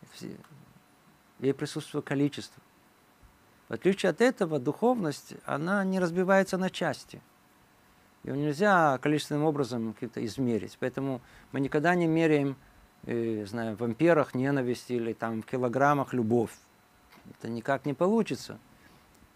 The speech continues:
Э, эти понятия, они едины, да, это целостные.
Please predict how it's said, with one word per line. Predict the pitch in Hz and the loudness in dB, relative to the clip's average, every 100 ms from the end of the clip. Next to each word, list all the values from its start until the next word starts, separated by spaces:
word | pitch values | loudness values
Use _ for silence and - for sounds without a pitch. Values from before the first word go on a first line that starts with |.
| - | -20
Э, | - - - - - - 120 | -18 -18 -18 -16 -14 -8 -8
эти | 110 | -6
понятия, | 127 135 135 127 127 131 | -4 -2 0 -2 -2 -4
они | 127 135 143 151 143 143 139 135 | -2 -2 0 0 0 -2 -2 -2
едины, | 135 147 220 196 110 101 - | 0 2 4 2 0 -6 -10
да, | 135 - | -8 -8
это | - - | -10 -8
целостные. | 117 196 208 165 110 107 | -2 2 2 0 -4 -10